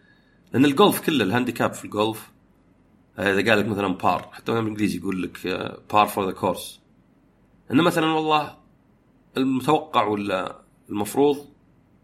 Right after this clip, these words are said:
ثلاث ضربات عشان توصلها، فإذا جبت بثنتين يصير ماينس ون، يعني الماينس هنا أحسن. جبتها في واحدة، آه، ما أدري، hole in one يعطيك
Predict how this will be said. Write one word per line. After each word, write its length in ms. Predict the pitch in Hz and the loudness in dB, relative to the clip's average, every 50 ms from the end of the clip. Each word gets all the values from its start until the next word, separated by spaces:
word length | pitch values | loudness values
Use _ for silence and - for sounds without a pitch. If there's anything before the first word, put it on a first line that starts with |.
| _ _ _ - | _ _ _ -6
ثلاث 380 | - 131 135 127 113 - - - | 0 2 2 2 2 0 -4 -2
ضربات 400 | 110 104 104 107 117 120 117 120 | -2 0 2 6 6 6 6 4
عشان 180 | 113 - 107 | -2 -8 -8
توصلها، 520 | 92 98 90 - - - 82 - - - - _ _ _ _ _ _ _ _ _ _ _ _ | -6 -6 -6 -6 -6 -8 -8 -10 -12 -16 -18 _ _ _ _ _ _ _ _ _ _ _ _
فإذا 220 | - 123 127 165 | 0 2 2 2
جبت 80 | 160 160 | 2 0
بثنتين 640 | 135 - 147 131 - 151 156 160 160 160 156 - - _ _ _ _ _ _ _ _ _ _ _ - | 0 0 -2 2 4 6 6 6 4 2 -2 -8 -12 _ _ _ _ _ _ _ _ _ _ _ -10
يصير 400 | - - - 135 120 123 - - - - | -6 -2 0 0 0 0 -4 -14 -12 -4
ماينس 360 | - 123 123 110 98 - - | 0 2 2 2 2 -2 -4
ون، 200 | 98 80 78 64 | -6 -6 -8 -8
يعني 160 | - 90 98 | -8 -8 -6
الماينس 420 | 101 104 107 120 120 113 104 - 104 | -6 -4 -2 -2 -2 -2 -2 -4 -4
هنا 120 | 101 90 | -4 -4
أحسن. 280 | 87 - - - - - - _ _ _ _ _ _ _ _ _ _ _ _ _ - | -4 -4 -8 -14 -14 -16 -20 _ _ _ _ _ _ _ _ _ _ _ _ _ -4
جبتها 200 | - 139 - 147 | -4 -2 0 0
في 120 | 135 - - | 0 2 2
واحدة، 300 | 113 - - - 110 113 | 0 0 0 -4 -6 -6
آه، 1000 | 113 - - - _ _ _ _ _ _ _ _ _ _ _ _ - - 90 82 | -6 -8 -14 -20 _ _ _ _ _ _ _ _ _ _ _ _ -16 -14 -12 -10
ما 60 | 95 | -10
أدري، 140 | 101 92 95 | -10 -10 -4
hole 300 | - 120 127 123 123 117 | 0 2 2 2 2 0
in 200 | 117 117 123 131 | 0 0 0 0
one 240 | 139 139 135 - - _ _ _ _ _ _ _ _ _ _ _ _ _ _ _ _ - | 0 -2 -6 -10 -16 _ _ _ _ _ _ _ _ _ _ _ _ _ _ _ _ -12
يعطيك 400 | - 104 - 135 123 - - - | -10 -6 0 0 0 0 -2 -8